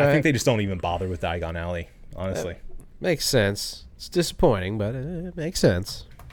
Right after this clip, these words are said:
Speaker 2: I get it.
Speaker 1: Yeah, yeah.
Speaker 2: 'Cause it's not just Diagon Alley. It's like, like, the Simpsons ride could be turned into a Treehouse of Horrors thing.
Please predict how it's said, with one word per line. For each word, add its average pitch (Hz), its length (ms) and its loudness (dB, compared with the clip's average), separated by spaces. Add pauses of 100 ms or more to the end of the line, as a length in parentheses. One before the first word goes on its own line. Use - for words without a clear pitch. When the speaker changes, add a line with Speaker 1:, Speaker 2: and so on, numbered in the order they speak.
(500)
Speaker 2:
I 147 120 -4
get 95 220 2
it. 98 140 2
Speaker 1:
Yeah, - 240 0 (240)
yeah. - 240 -10
Speaker 2:
'Cause 190 160 6
it's 233 80 6
not 330 160 10
just 226 180 6
Diagon 139 340 8
Alley. 123 300 6
It's - 180 0
like, 107 240 0 (420)
like, 104 300 2 (220)
the - 80 -2
Simpsons 147 460 4
ride 120 340 6
could 110 140 0
be 104 100 -2
turned 120 260 2
into 110 280 0
a 104 60 4
Treehouse 107 460 -2
of 95 100 -4
Horrors 120 440 4
thing. 113 500 2